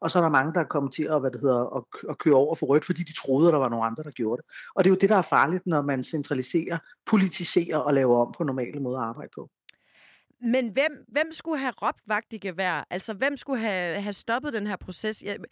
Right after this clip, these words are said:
Speaker 2: vi har efterhånden et billede af nogle embedsmænd, som også har været under en form for politisk pres, og vi, vi har gidsninger i hvert fald i offentligheden om, at der ikke har været et miljø,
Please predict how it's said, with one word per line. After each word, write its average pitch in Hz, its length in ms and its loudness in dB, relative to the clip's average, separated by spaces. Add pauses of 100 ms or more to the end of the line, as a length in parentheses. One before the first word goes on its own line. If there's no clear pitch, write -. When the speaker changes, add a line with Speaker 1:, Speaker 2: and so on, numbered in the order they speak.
(380)
Speaker 2:
vi 220 80 -2
har 269 260 0
efterhånden 247 460 -4
et 208 80 -6 (120)
billede 277 380 -4
af 196 320 -2
nogle 190 260 -6
embedsmænd, 247 480 -4
som - 180 -8
også 226 280 -4
har 233 120 -4
været 175 460 -2 (380)
under 269 260 0
en 185 320 -6
form 262 280 -2
for 208 140 -6
politisk 233 460 -8
pres, 208 360 -4
og 175 220 -4
vi, 185 140 -6
vi 180 240 -10
har 185 280 -2 (120)
gidsninger 226 480 -4
i 170 60 -2
hvert 185 200 -2
fald 190 240 -6
i 170 220 -10 (420)
offentligheden 220 640 -2
om, 208 280 -2
at - 140 -6
der 185 100 0
ikke 208 160 -4
har 247 100 -2
været 180 540 -2
et - 240 -12 (520)
miljø, 214 300 0